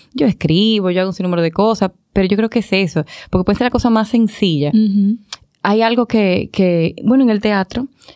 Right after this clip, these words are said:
Speaker 1: eh, me hablaron una vez del extrañamiento, que es una técnica de tú ver las cosas, como verlas por primera vez.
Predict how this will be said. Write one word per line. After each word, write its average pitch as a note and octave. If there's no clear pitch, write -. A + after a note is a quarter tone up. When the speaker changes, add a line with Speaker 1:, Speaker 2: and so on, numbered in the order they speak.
Speaker 1:
eh, F3+
me F#3+
hablaron F#3
una A3
vez G3
del F#3+
extrañamiento, F3
que E3+
es D#3
una F#3+
técnica F#3+
de F3
tú F3+
ver G3
las G#3
cosas, E3+
como G3
verlas F#3
por F3+
primera E3
vez. D3